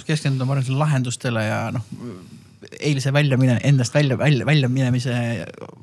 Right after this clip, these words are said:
asja sama, et sa nagu tahad, tahaks suhelda ju ja teha tööd inimestega nii, nagu sa tahad, et nad sinuga käituksid või tööd teeksid, on ju, mis ma siis tahan pigem sellega öelda, et oleks, noh, organiseeritud ja,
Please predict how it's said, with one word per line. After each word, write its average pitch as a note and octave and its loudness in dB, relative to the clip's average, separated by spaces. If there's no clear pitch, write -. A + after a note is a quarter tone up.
asja C#3 -2
sama, D3+ 4
et - -4
sa C3 0
nagu C3+ 0
tahad, C#3+ 2
tahaks D3+ 0
suhelda C3 2
ju A#2+ 0
ja A#2+ -2
teha C#3 2
tööd C#3 0
inimestega B2+ 0
nii, C3 2
nagu B2 -2
sa B2 -6
tahad, B2 -2
et - -12
nad A2+ -6
sinuga A#2 0
käituksid C3 -2
või B2 -4
tööd B2+ -2
teeksid, C3+ -2
on A#2 -2
ju, A#2+ -2
mis B2 -2
ma A#2+ 0
siis A#2 -4
tahan A#2+ 2
pigem B2 0
sellega C3 2
öelda, A#2 -2
et - -6
oleks, A#2+ -6
noh, C3 0
organiseeritud C3+ 2
ja, A#2 0